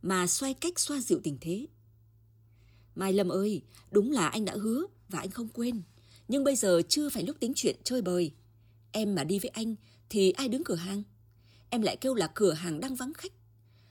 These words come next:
Không lẽ bắt cái Bích nghỉ học để bán hàng?" "Em hiểu rồi." Mai Lâm thất vọng ra mặt. "Anh đã dùng cái cửa hàng kia để buộc chân em.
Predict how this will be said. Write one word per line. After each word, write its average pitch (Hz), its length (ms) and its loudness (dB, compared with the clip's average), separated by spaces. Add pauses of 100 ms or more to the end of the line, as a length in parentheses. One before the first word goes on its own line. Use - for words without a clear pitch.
Không - 240 0
lẽ 156 240 -2
bắt - 180 -4
cái 226 120 -2
Bích 302 200 0
nghỉ 190 140 4
học 170 300 -6
để 190 100 0
bán 220 160 -4
hàng?" 196 300 -4 (920)
"Em 202 160 -2
hiểu 170 160 2
rồi." 165 280 0 (460)
Mai 240 180 0
Lâm 226 240 0
thất 349 200 -6
vọng - 160 -8
ra 220 140 -6
mặt. 202 180 -8 (880)
"Anh 226 200 -2
đã - 120 -4
dùng 190 240 6
cái 262 120 -2
cửa 165 160 2
hàng 170 180 -6
kia 254 300 -2 (260)
để 190 160 4
buộc 180 180 2
chân 269 140 0
em. 294 280 -4